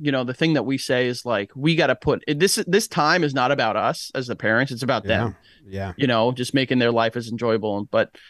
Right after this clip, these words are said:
Speaker 1: it's fun, man. You'll, you'll, two is gonna be,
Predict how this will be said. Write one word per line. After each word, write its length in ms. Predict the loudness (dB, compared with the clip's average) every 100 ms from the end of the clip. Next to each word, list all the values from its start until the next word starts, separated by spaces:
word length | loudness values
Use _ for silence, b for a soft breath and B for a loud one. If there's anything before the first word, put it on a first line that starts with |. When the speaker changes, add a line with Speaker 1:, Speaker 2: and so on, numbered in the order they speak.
| B -6
Speaker 1:
it's 140 | -2
fun, 260 | 2 4 4
man. 240 | 4 4
You'll, 180 | 2 2
you'll, 360 | 2 2 0 -2 _ _ _ _ _ -4
two 260 | 0 2
is 160 | 0 -2
gonna 160 | -2 2
be, 420 | 4 4 2